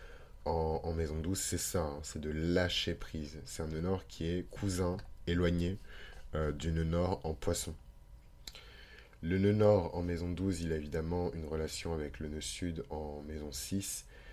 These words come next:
Et, euh, disons que dans cette maison-là, euh, dans cette configuration-là, pardon, le, le moi supérieur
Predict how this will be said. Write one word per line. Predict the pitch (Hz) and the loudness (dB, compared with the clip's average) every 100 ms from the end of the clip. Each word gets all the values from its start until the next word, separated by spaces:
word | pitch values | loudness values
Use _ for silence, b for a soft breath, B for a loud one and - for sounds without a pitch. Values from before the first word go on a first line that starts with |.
| B - | B -6
Et, | 90 92 95 - - | 0 4 4 4 0
euh, | 85 80 80 80 82 90 80 - - - - - - - - - - - - - - - - - | -2 -2 -4 -6 -8 -10 -12 -16 -20 -20 -20 -20 -20 -20 -20 -20 -20 -20 -20 -10 -10 -10 -16 -12
disons | 87 87 98 104 | -6 0 2 2
que | 104 | 2
dans | 90 85 | 2 0
cette | - 107 104 | 2 2 2
maison-là, | 95 92 87 90 87 90 98 - - | 0 0 0 0 2 2 0 -4 -6
euh, | 82 82 78 - - - - - - - | -2 -2 -2 -6 -8 -8 -8 -10 -14 -10
dans | 85 85 | -6 -2
cette | 104 | -2
configuration-là, | - - 92 90 87 - 87 87 | -2 -4 0 2 0 0 0 0
pardon, | 87 85 82 92 - B B B B | 0 -2 0 -2 -4 B B B B
le, | 85 85 85 80 | 0 2 2 0
le | 85 85 | 0 0
moi | 87 98 | 6 6
supérieur | 104 - 95 95 87 85 92 98 | 6 0 2 4 6 8 8 6